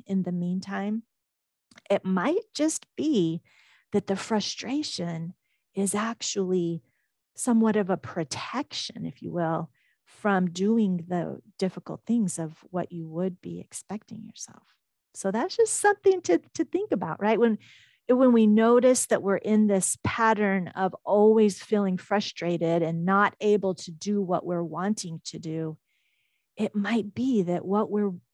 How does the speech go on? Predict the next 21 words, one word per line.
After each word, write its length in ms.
say 380
we're 220
wanting 540
to 160
do 360
is 460
a 100
new 400
kind 340
of 180
discomfort, 1080
maybe 280
even 520
a 60
little 240
more 420
out 280
of 160
our 160
comfort 520
zone 480